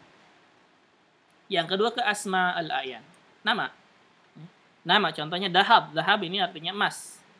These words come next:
Dzu dahab, dzu dahab artinya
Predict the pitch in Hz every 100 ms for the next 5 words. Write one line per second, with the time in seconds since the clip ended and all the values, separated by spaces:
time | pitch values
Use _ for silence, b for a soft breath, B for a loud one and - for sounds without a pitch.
0 | _ _ _ 170 196 185 180 180 202 156
1 | - _ _ _ _ _ - 170 196 190
2 | 202 226 175 - - 147 147 156 190